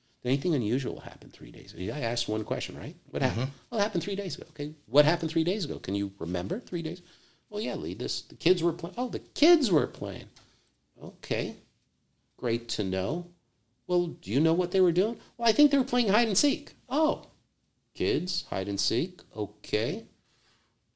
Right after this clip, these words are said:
Speaker 1: Oh, by the way, David, what's right above us?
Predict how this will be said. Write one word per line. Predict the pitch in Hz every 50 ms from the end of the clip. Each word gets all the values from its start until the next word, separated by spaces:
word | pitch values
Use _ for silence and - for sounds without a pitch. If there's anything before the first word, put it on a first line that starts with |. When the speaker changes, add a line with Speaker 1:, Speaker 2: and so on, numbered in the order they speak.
| _ _ -
Speaker 1:
Oh, | 190
by | 170 - 254 269
the | 247 214
way, | 180 120 80
David, | - - - - - - _ _ _ _ _ _ _ _ _ _ _ _ 151 156 175
what's | 254 262 - -
right | 233 196 175 147
above | 127 - 120 107 95 - -
us? | - - - - -